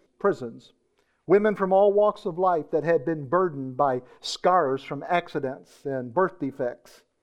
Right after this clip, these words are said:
And plastic surgeons performed cosmetic and reconstructive surgeries on them, repairing crooked noses, erasing deep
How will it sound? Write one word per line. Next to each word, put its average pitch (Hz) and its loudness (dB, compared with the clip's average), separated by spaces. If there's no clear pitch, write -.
And 196 -4
plastic 240 0
surgeons 165 -2
performed 180 -2
cosmetic 185 2
and 135 -2
reconstructive 190 -2
surgeries 151 -4
on 143 0
them, 123 -4
repairing 180 -2
crooked 208 0
noses, 135 -2
erasing 202 2
deep 202 -4